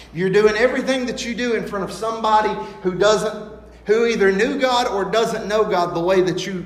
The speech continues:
claim to know Him. I have sat and watched people argue. Well,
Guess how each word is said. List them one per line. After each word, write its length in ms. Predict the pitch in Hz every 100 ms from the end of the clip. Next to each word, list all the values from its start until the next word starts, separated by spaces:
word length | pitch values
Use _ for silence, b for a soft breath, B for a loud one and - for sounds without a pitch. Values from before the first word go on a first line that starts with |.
| -
claim 340 | 196 214 175
to 100 | 165
know 240 | 170 185 156
Him. 320 | 127 - - - - - - - - - - - - B B B B
I 160 | 180
have 120 | 202 202
sat 240 | 208 247
and 100 | 226
watched 340 | 226 240 -
people 340 | 226 226 202 180
argue. 400 | 214 226 202 226
Well, 520 | 185 208 185 - -